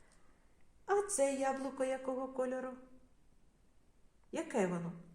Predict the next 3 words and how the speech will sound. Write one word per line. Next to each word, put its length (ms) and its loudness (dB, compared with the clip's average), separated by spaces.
Зелене, 1040 4
зеленого 840 6
кольору. 520 0